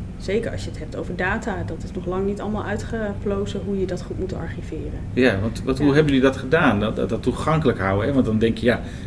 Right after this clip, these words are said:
Speaker 2: kijk, het, het, het, het klinkt lekker simpel, hè? "Ik heb een P D F en wat beleidstuk." Nou, dat is het dan. Dan hou je het ook eenvoudig.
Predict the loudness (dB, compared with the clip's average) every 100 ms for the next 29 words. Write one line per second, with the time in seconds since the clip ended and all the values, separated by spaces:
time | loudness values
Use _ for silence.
0 | -2 -2 -2 -4 -4 -4 0 0 2 4
1 | 4 2 6 8 8 6 4 6 6 8
2 | 10 10 6 2 2 0 0 2 0 0
3 | -4 -4 -2 -2 0 -2 -4 -8 -8 -8
4 | -4 -2 0 0 2 4 6 6 4 2
5 | 2 4 4 4 4 2 2 0 0 -4
6 | -6